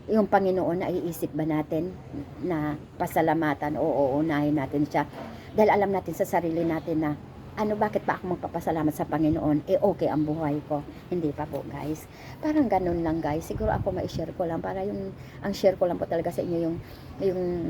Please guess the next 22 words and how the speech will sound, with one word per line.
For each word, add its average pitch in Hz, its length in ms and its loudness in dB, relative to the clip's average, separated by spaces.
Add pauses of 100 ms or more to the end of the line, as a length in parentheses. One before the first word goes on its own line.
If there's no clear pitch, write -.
(500)
yung 196 240 2
sermon 180 320 4
ni 175 80 4
Father 165 400 2
kanina 160 320 2
na 160 160 2
nakarelate 165 560 0
po - 80 -4
ako. 151 320 -2
At 147 160 -6 (400)
talagang 175 400 2
parang 170 560 -4
tumama 170 400 4
yung 165 160 0
sinabi 160 560 0
yan 160 160 0
na 156 80 2
nung 165 160 0
time 160 240 0
na 156 80 2
yun 156 160 2
talaga 156 240 -2